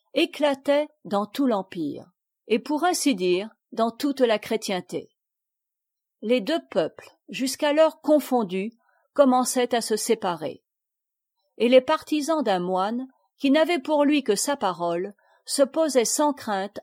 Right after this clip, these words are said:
en face des serviteurs de Charles Quint et de Léon dix. Luther était à peine sorti des murailles de la Wartburg, le pape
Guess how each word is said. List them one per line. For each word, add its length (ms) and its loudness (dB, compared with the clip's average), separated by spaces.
en 100 0
face 420 0
des 180 0
serviteurs 640 -2
de 120 -6
Charles 400 -4
Quint 320 -8
et 140 0
de 100 2
Léon 380 2
dix. 500 -12
Luther 560 2
était 320 2
à 80 4
peine 260 4
sorti 460 -2
des 140 0
murailles 500 -2
de 100 -2
la 140 -2
Wartburg, 720 -6
le 160 4
pape 400 0